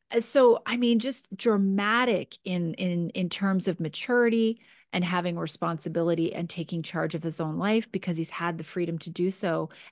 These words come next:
and been empowered to have ch-, freedom of choice,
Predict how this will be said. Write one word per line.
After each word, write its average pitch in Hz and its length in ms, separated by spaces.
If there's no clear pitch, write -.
and 180 180
been 170 140
empowered 180 960
to 190 640
have 214 380
ch-, - 200
freedom 254 360
of 269 100
choice, 254 640